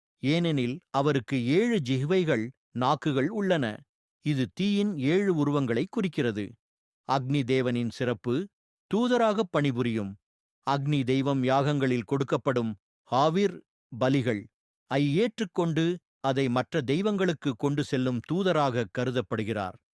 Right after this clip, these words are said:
ஆகவே அக்னி தூதன், மெசஞ்சர் என அழைக்கப்படுகிறார். திருமுருகாற்றுப்படை போன்ற சங்க இலக்கியங்களிலும் அக்னிக்கு குறிப்பிடப்பட்டுள்ளது. தீ புனிதம், சுத்தம், வாழ்வின் மாற்றம் போன்றவை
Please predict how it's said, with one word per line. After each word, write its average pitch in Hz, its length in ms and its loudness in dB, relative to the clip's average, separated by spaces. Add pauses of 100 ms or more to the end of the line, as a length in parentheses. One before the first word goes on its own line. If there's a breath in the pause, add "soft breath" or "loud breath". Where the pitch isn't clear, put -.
(360)
ஆகவே 131 440 2 (320)
அக்னி 143 340 -2 (360)
தூதன், 180 440 0 (360)
மெசஞ்சர் 143 600 -2 (180)
என 123 240 0
அழைக்கப்படுகிறார். 104 880 -4 (840)
திருமுருகாற்றுப்படை 175 1040 2
போன்ற 143 320 0 (540)
சங்க 196 440 0
இலக்கியங்களிலும் 175 920 0 (160)
அக்னிக்கு 139 480 -2
குறிப்பிடப்பட்டுள்ளது. 110 1000 -4 (800)
தீ 240 120 2 (160)
புனிதம், 208 500 2 (120)
சுத்தம், 185 540 -2 (300)
வாழ்வின் 180 500 2
மாற்றம் 156 460 0
போன்றவை 123 500 0